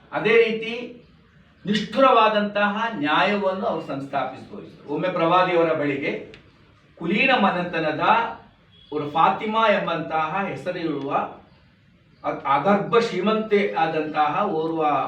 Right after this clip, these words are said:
ಮಹಿಳೆಯನ್ನು, ಆ, ಅವರು ಒಂದು ಏನೋ ಕದ್ದು, ಕದ್ದಿದ್ದಾರೆ, ಒಂದು ವಸ್ತುವನ್ನು ಕದ್ದಿದ್ದಾರೆ.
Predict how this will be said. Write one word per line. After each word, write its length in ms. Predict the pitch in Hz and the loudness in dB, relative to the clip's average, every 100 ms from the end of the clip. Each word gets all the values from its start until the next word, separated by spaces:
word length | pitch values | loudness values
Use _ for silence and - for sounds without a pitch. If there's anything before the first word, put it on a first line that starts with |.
| - - | -6 -10
ಮಹಿಳೆಯನ್ನು, 680 | 131 139 196 185 160 95 - - - - _ - | -4 -2 0 0 0 -2 -6 -8 -16 -20 _ -8
ಆ, 400 | 139 135 127 143 | -6 -4 -4 -2
ಅವರು 240 | 160 170 | -2 0
ಒಂದು 180 | 165 165 | 0 -2
ಏನೋ 280 | 165 160 160 | -2 -4 -4
ಕದ್ದು, 460 | 175 170 175 - | -2 -2 -4 -4
ಕದ್ದಿದ್ದಾರೆ, 460 | 175 165 175 - 135 | -4 -2 -2 0 -2
ಒಂದು 180 | 135 151 | -2 -4
ವಸ್ತುವನ್ನು 480 | 151 185 - 196 | -4 -2 -2 -2
ಕದ್ದಿದ್ದಾರೆ. 580 | 151 143 147 - - - | -2 -4 -4 -4 -6 -12